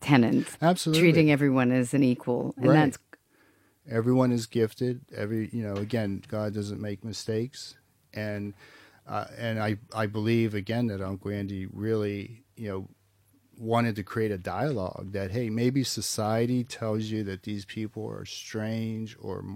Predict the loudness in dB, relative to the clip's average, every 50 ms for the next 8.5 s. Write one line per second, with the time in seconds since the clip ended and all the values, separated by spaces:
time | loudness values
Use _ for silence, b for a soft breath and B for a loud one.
0 | -14 _ _ -14 -12 -10 -8 -8 -6 -6 -6 -8 -8 -10 -10 -8 -6 -6 -8 -8
1 | -10 -10 -8 -6 -4 -4 -4 -4 -6 -6 -6 -6 -6 -6 -6 -6 -8 -8 -8 -10
2 | -8 -8 -8 -8 -6 -6 -6 -6 -6 -6 -6 -6 -6 -8 -12 -10 -6 -4 -2 -2
3 | -2 -4 -6 -8 -12 -14 -12 -12 -12 -8 -6 -4 -2 -2 0 0 -2 -4 -4 -4
4 | -4 -4 -4 -4 -2 -2 -2 -2 -4 -6 -6 -8 -8 -10 B B B B B B
5 | B B B B B -8 -8 -8 -4 -2 0 0 0 0 -2 -6 -6 -6 -6 -4
6 | -2 0 0 0 -2 -2 -4 -6 -6 -6 -6 -8 -10 -10 -14 -16 -18 -20 _ _
7 | _ -12 -10 -6 -4 -2 -2 0 0 0 -2 -2 -6 -8 -12 -12 -12 -12 -12 -12
8 | -12 -12 -12 -14 -14 -14 -16 -18 -20 -20 -20